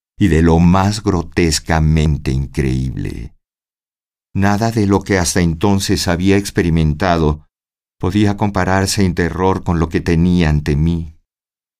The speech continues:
El espectáculo era tan simple como asombroso.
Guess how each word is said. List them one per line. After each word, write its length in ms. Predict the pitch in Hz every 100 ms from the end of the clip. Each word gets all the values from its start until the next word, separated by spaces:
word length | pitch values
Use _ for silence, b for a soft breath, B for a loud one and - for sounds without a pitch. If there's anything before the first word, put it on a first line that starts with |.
| _ _ _ -
El 120 | 113
espectáculo 800 | 107 - 117 - 117 117 135 120
era 360 | 120 127 117 113
tan 220 | 120 110
simple 640 | 110 - 147 160 151 147
como 320 | 143 123 110 104
asombroso. 1040 | 95 95 78 76 57 - - 52 53 -